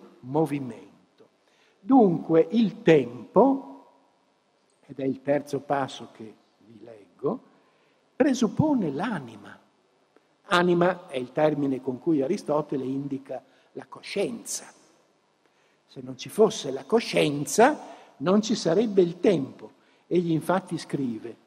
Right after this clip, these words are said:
"Qualcuno potrebbe sollevare il seguente problema.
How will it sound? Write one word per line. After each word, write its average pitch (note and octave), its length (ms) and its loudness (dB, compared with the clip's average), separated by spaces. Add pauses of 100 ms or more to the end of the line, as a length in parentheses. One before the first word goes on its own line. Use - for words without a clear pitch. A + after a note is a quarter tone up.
(580)
"Qualcuno D4 560 6
potrebbe A3+ 460 4
sollevare G3 720 6
il F3 100 2
seguente D#3+ 640 2
problema. - 760 -10